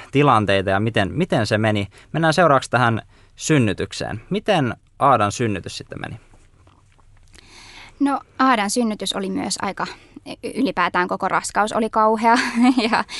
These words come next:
Speaker 2: synnytys
Speaker 1: Mm.
Speaker 2: oli myös aika kauhea, että mä olin en, raskauden aikana tosi pahoinvoiva ja kaikki tää painostus ja muu. Mutta sitten tota, totta kai mä al-, ajattelin, että no se syntyy viikolla neljäkymmentä niin kuin normaalistikin. Ja sitten kolmekymmentä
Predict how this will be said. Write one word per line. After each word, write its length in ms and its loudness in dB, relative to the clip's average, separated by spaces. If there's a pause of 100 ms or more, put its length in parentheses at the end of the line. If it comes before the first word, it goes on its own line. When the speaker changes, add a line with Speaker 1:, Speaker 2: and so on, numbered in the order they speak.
(180)
Speaker 2:
synnytys 460 -4
Speaker 1:
Mm. 60 0
Speaker 2:
oli 160 2
myös 200 0
aika 240 -4
kauhea, 440 0
että 140 -6
mä 40 -4
olin 200 -8 (600)
en, 220 -8 (160)
raskauden 440 -4
aikana 260 -6
tosi 180 -8
pahoinvoiva 640 -8
ja 140 -6 (240)
kaikki 200 -12
tää 160 -8
painostus 520 -6
ja 60 -6
muu. 240 -4 (380)
Mutta 260 -4
sitten 360 -4
tota, 360 -2 (400)
totta 200 0
kai 140 2
mä 120 2 (120)
al-, 140 4 (120)
ajattelin, 500 0
että 200 -10
no 80 -2
se 100 -2
syntyy 360 -6
viikolla 340 -8
neljäkymmentä 580 -8
niin 140 -10
kuin 120 -10
normaalistikin. 800 -8
Ja 60 -8
sitten 320 -8
kolmekymmentä 400 -6